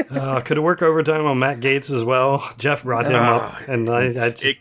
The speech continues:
Speaker 2: I wish it could,
Speaker 1: Yeah.
Speaker 2: but he's got that full gas mask thing, so he's safe. <laughs>
Speaker 1: So I did, uh, another person who is not helping. Do you remember the woman in Philadelphia? What, I don't know what her title is. She's a state representative, I think.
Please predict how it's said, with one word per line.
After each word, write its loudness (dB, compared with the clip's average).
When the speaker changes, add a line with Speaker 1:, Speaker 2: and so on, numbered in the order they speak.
Speaker 2:
I 0
wish 0
it -4
could, 2
Speaker 1:
Yeah. 2
Speaker 2:
but -4
he's -6
got -2
that -2
full 0
gas -2
mask -4
thing, -2
so -2
he's -2
safe. -4
<laughs> -10
Speaker 1:
So 2
I 2
did, 2
uh, 4
another 2
person 2
who 2
is 2
not 0
helping. -2
Do -4
you 4
remember 4
the 2
woman 2
in 0
Philadelphia? 2
What, -4
I -2
don't 0
know 2
what 0
her 0
title -2
is. 0
She's -2
a 0
state -2
representative, -2
I 0
think. -4